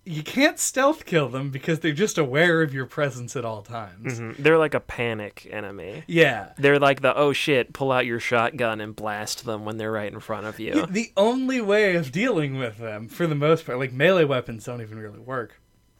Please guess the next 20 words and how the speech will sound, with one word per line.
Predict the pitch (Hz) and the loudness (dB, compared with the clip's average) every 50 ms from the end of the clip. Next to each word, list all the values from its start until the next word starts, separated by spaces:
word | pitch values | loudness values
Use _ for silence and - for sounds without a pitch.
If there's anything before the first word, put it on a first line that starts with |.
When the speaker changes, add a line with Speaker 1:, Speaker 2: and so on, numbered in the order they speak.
| _ _ _ _ _ _ _ - - _ | _ _ _ _ _ _ _ -20 -8 _
Speaker 1:
is | - 170 175 175 160 - | 4 6 6 6 4 0
to | - - - 165 131 123 | -6 -6 -4 -4 -4 -4
shoot | 127 - - - 175 151 131 - | -4 -6 -4 -2 -2 -2 -2 0
them | 156 143 127 120 | -2 -2 -2 -2
with | 123 120 110 - 127 | -6 -8 -8 -8 -6
guns. | 131 151 151 123 104 98 101 113 143 - - - | -4 -2 -2 -2 -4 -8 -12 -16 -18 -16 -6 0
Speaker 2:
Yeah, | 151 143 139 135 - | 2 4 4 4 4
like, | 156 160 190 | 4 2 4
well, | 196 208 220 208 202 | 2 0 -2 -2 0
I | - 180 202 247 | 2 2 2 2
th-, | - - 247 - - - | 2 0 -2 -2 -4 -4
the | 160 180 | -4 -2
melee | 202 240 269 320 294 202 147 127 | 0 2 2 2 4 4 4 4
weapons | 117 110 104 - - 104 104 98 | 4 2 0 -2 -4 -6 -6 -4
I | 107 104 | -4 -6
thought | 101 - - 104 104 - - | -4 -4 -6 -6 -6 -6 -6
worked | 107 101 101 101 _ - - - - | -6 -6 -6 -6 _ -16 -20 -18 -16
well | 101 - 117 107 104 101 101 | -10 -8 -6 -6 -6 -6 -6
on | 101 101 101 98 | -8 -8 -10 -10
them. | 101 101 101 101 - 135 131 | -10 -12 -12 -12 -12 -12 -14